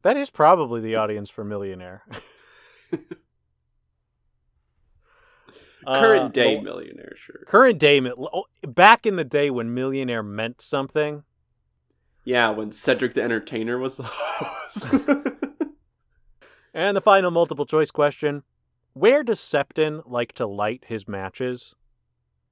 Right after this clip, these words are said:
Speaker 1: A, on a matchbox. B, on Hoppy's boot. C,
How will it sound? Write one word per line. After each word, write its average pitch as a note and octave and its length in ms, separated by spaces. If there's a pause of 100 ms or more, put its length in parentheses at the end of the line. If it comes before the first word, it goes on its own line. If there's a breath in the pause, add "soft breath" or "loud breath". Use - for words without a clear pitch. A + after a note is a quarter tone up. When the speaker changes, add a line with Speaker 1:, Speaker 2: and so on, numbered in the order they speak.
(160)
Speaker 1:
A, F3 340 (640)
on F3+ 100
a F#3 60
matchbox. A#2+ 720 (880)
B, E3 380 (420)
on B2 160
Hoppy's C3+ 580
boot. D#3 460 (800)
C, F3+ 560